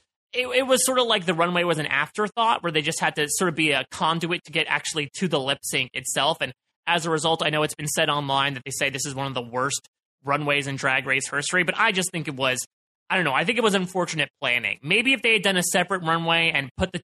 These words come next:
two together in terms of judging to have someone advance forward,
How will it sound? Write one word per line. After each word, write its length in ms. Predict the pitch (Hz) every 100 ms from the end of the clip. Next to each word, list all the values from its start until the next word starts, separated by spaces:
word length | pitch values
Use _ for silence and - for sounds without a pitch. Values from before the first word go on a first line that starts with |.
| -
two 320 | 175 170 165 - _ _
together 480 | 196 156 185 190 190
in 80 | 180
terms 220 | 185 165
of 100 | 147
judging 560 | 131 165 151 156 165 165 -
to 100 | 147
have 200 | 147 -
someone 240 | 156 139
advance 400 | 127 123 131 131
forward, 380 | - 147 156 151